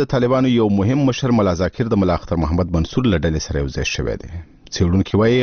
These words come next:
ښایي د افغانستان د سولې د بهیر سره دا خبر مرسته وکړي. که څه هم د ملا منصور سیال ډله چې مشري ملا رسول کوي، دا خبرونه د ګاونډیو هیوادونو تبلیغات ګڼي، خو د طالبانو دوو مشرانو یو غربي اژانس ته ویلي چې ملا ذاکر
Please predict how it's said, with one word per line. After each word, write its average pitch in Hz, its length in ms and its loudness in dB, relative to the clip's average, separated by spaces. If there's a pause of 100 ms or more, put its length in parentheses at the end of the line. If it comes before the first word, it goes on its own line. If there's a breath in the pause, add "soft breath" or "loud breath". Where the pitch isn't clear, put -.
ښایي 123 280 2
د 117 60 4 (320)
افغانستان 110 560 0
د 95 180 2
سولې 139 300 0
د 110 80 0
بهیر 117 240 0
سره 117 180 0 (220)
دا 90 60 2 (120)
خبر 71 180 -4 (140)
مرسته 78 320 -4
وکړي. 67 260 -6
که 101 60 -4
څه - 100 -4
هم 104 140 4
د 95 80 0
ملا 98 180 2
منصور 95 300 0
سیال 104 220 2
ډله 104 200 2
چې - 180 -2
مشري 104 300 0
ملا 95 240 2
رسول 113 400 -2
کوي، 131 180 2 (480 loud breath)
دا 113 120 2
خبرونه 113 280 2
د 101 160 0
ګاونډیو 104 380 2
هیوادونو 101 460 2
تبلیغات 82 560 0
ګڼي، 170 180 0
خو 160 100 0
د 123 140 -4
طالبانو 95 480 0
دوو 135 240 2
مشرانو 92 460 0
یو 92 280 0 (180)
غربي 82 300 0
اژانس 92 340 0
ته 80 120 -4
ویلي 127 240 2
چې 143 80 0 (840 loud breath)
ملا 73 300 2
ذاکر 110 340 -2